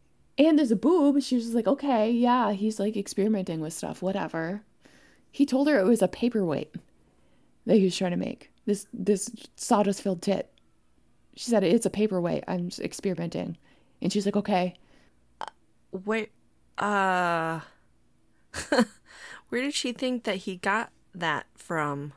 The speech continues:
Speaker 1: I have no idea. And I'm
Speaker 2: Someone
Speaker 1: assuming it
Speaker 2: was
Speaker 1: had
Speaker 2: like
Speaker 1: to have resembled a boob, right?
Speaker 2: Uh, yeah.
Speaker 1: Yeah, like, there's a nipple. He didn't cut the nipples off. He liked the nipples.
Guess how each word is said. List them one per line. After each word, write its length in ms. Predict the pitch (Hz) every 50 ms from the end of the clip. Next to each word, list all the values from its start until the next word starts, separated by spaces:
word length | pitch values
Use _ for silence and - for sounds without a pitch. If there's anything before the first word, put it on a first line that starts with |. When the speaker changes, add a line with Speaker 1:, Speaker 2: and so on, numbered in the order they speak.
| _ -
Speaker 1:
I 140 | 214 262
have 160 | 285 349 370 320
no 180 | 262 226 208
idea. 360 | 202 185 180 - 190 165 151 -
And 140 | - 226 302
I'm 140 | 302 330 330
Speaker 2:
Someone 280 | - - - 285 - 415
Speaker 1:
assuming 120 | 370 262
it 40 | 226
Speaker 2:
was 80 | - -
Speaker 1:
had 120 | 185 175
Speaker 2:
like 100 | 247 262
Speaker 1:
to 120 | - 339 349
have 120 | 285 226
resembled 460 | 214 226 190 - 190 202 240 285 233
a 60 | 202 180
boob, 440 | - 165 190 277 285 233 220 - - - - - - _ _ _ _ _ _ _ _ -
right? 380 | 185 175 180 190 311 359 - - _ _ - -
Speaker 2:
Uh, 40 |
yeah. 440 | 160 185 175 165 165 165 170 202 -
Speaker 1:
Yeah, 100 | 240 190
like, 180 | - 247 240 -
there's 200 | 240 247 254 262
a 60 | 254
nipple. 500 | 226 233 247 - 285 226 208 226 254 277 - _ _ _ _ _ _ _ _ _ _
He 140 | - 226 233
didn't 160 | 285 320 285
cut 160 | - 254 -
the 60 | 247
nipples 320 | 214 226 240 294 254 - 180
off. 460 | 135 - - - 214 - - - - _ _ _ _ _ _ _ _ -
He 140 | - 269
liked 340 | 254 220 240 269 311 - 226
the 100 | - 185
nipples. 500 | 170 - - - - - - - - -